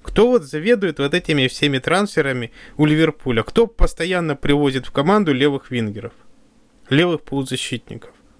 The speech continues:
В любое трансферное окно привозим левого вингера. Нафига? Не знаю. Ну надо привезти. Вот у кого-то фетиш есть в руководстве на эту позицию. Я не знаю, может, Клоп такой извращенец.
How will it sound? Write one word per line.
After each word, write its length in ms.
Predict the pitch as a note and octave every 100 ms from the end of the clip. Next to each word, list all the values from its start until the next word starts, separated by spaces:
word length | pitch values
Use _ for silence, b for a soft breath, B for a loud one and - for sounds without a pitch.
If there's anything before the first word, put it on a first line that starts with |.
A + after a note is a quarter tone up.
| -
В 60 | D3+
любое 340 | G3+ E3 D#3
трансферное 640 | C#3 C3 B2+ - B2 A#2
окно 360 | A#2 - D3+ D#3+ B B B
привозим 540 | - D3+ C3 E3+ F3+
левого 360 | C#3 A#2 B2 B2
вингера. 480 | A2+ G#2+ G2 G2 - _ _ _ _ -
Нафига? 640 | C3+ D3 - D3+ F3 F#3+ - _
Не 120 | C3
знаю. 380 | B2 A#2+ D3 G#2+
Ну 120 | A#2
надо 320 | C#3+ E3 G3+
привезти. 560 | A3 F3+ F3 E3 - -
Вот 180 | C3 C3+
у 80 | D3
кого-то 380 | D#3+ G#3 A3
фетиш 500 | D#3 - C#3+ - B2
есть 240 | - B2+ -
в 40 |
руководстве 680 | A#2 G#2+ A2+ C3 - - A#2+ B -
на 160 | C3 C#3+
эту 180 | C#3+ C3+
позицию. 580 | C#3 B2 B2 - - - - - - _ _ -
Я 240 | C3+ C3+
не 140 | D3+
знаю, 320 | B2+ - C3+ A#2
может, 320 | G#2+ G#2 -
Клоп 280 | B2 C#3+ -
такой 340 | D#3+ - A#2+
извращенец. 800 | G#2 G2+ G2+ - G#2 F#2 - -